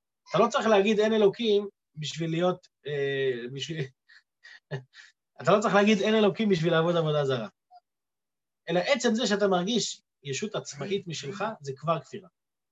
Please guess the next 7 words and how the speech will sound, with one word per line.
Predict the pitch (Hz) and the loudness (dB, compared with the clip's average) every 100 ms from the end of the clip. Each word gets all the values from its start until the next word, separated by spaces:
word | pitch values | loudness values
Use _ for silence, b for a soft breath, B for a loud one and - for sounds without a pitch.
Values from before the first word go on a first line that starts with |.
| _ - - _ _ _ _ 127 | _ -20 -20 _ _ _ _ -2
דאית | 156 202 | 2 2
בגמרא, | 196 165 143 131 139 160 | 2 0 -2 -2 -2 -4
כמו | 160 | -6
שכתוב | 151 135 151 160 | -8 -10 -8 -6
בגמרא, | 135 117 135 170 135 | -6 -6 -8 -8 -10
"דקרו | 131 - 220 269 262 | -12 -4 -2 -2 -2
ליה", | 190 170 185 | -2 -2 -4